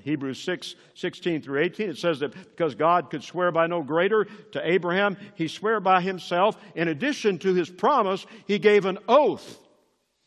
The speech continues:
that he would bless and multiply Abraham's seed. But someone might object and say, "Well, that was God, and he's perfect. Uh,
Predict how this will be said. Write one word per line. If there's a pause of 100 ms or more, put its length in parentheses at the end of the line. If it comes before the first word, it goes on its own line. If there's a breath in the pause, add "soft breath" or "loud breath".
(420)
that
he
would
bless
and
multiply
Abraham's
seed. (2000)
But
someone
might (560)
object
and
say,
"Well,
that
was
God,
and
he's
perfect.
Uh,